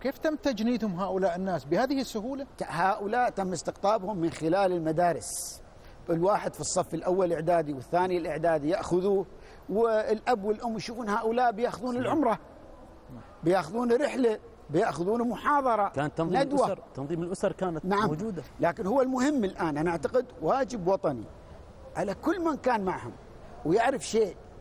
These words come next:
Speaker 2: من هذه المواقف أن يذكرها للناس،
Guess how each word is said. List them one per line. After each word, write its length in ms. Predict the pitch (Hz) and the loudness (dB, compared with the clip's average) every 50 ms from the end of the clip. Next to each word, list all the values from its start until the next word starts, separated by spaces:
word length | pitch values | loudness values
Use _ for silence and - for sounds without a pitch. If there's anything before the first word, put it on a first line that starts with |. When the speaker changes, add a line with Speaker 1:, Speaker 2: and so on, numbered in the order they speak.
| - - - | -18 -10 -2
Speaker 2:
من 160 | 151 160 151 | -2 0 0
هذه 340 | 143 170 226 254 262 233 226 | 2 2 0 0 0 0 0
المواقف 560 | 240 233 233 220 226 233 233 226 - 240 202 - - - - - | 0 2 4 4 4 4 2 2 -2 -4 -6 -6 -12 -14 -6 -6
أن 100 | 185 180 | -4 -2
يذكرها 440 | 180 160 - - - 226 156 160 160 | -2 -4 -4 -4 -6 -2 0 0 0
للناس، 600 | 147 143 135 123 120 117 - - - - - | 0 -2 -4 -6 -8 -10 -10 -12 -12 -12 -12